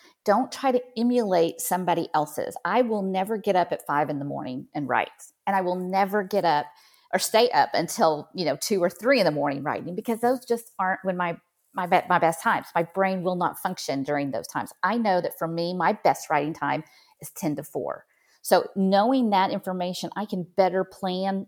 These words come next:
my day and my time, uh, which makes me more productive when I am in the ten to four spot. So always know your best writing times, but don't compare it to others or don't try to emulate others,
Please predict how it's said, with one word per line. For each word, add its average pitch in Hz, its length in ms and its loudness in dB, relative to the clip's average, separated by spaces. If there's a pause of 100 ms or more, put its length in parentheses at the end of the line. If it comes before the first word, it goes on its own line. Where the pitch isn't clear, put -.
(140)
my 160 240 -2
day 165 500 0
and 170 140 -8
my 143 120 -4
time, 143 560 -8 (480)
uh, 143 320 -4
which 196 240 2
makes - 180 -4
me 185 80 -2
more 170 180 2
productive 165 640 -2
when 156 120 2
I 147 160 4
am 165 380 0
in 170 100 -2
the 156 80 0
ten 143 220 -4
to 143 60 -4
four - 240 -12
spot. - 400 -4 (480)
So 190 360 4 (100)
always 277 260 2
know 214 100 2
your 196 180 2
best 165 260 -2
writing 160 180 0
times, 170 220 -6
but 175 120 -12
don't 202 180 0
compare 165 420 -4
it 175 160 -4
to - 160 -10
others 185 460 -4 (460)
or 143 100 -8
don't 160 340 0
try 170 160 -4
to - 160 -4
emulate 185 340 0
others, 185 520 -2